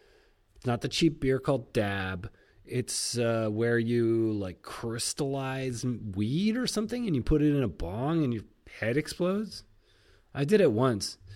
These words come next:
and I definitely hit, hit the head. No, I didn't. I think I was actually out and about. Let's just say the world was my vomitorium that night.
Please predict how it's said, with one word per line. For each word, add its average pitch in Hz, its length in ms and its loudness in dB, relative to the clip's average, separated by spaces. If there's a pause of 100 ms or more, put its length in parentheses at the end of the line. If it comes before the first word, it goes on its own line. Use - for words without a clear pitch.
(220)
and 107 140 -4
I 104 100 0
definitely 107 880 0 (560)
hit, - 340 -4 (300)
hit - 340 -4
the 120 120 4
head. 98 480 -4 (880)
No, 165 160 6
I 143 80 6
didn't. 131 360 6
I 117 120 2
think 151 240 -2
I 139 60 -2
was 120 200 2
actually 113 480 -4
out 110 220 -2
and 107 100 0
about. 104 360 -6 (500)
Let's 165 220 2
just 175 240 0
say 127 440 2 (1200)
the 135 100 0
world 139 400 10
was 117 180 2
my 113 160 2
vomitorium 98 840 0
that 87 240 -8
night. 76 320 -14